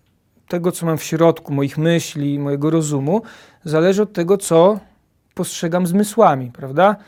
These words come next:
To już mówił święty Tomasz, y, powtarzając za Ary-, za Arystotelesem, że nie ma ni-,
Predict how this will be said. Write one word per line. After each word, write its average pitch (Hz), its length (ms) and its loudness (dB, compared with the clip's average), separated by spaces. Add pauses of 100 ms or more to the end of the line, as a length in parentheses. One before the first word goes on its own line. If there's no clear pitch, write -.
(340)
To 147 140 -2
już 185 200 0
mówił 175 220 -2
święty 180 340 -2
Tomasz, 139 560 0 (400)
y, 139 40 -10
powtarzając 151 600 -2
za 156 260 0
Ary-, 156 200 0
za 160 460 -2
Arystotelesem, 156 840 -2
że 160 140 -2
nie 180 120 -2
ma 175 100 0
ni-, 175 220 -2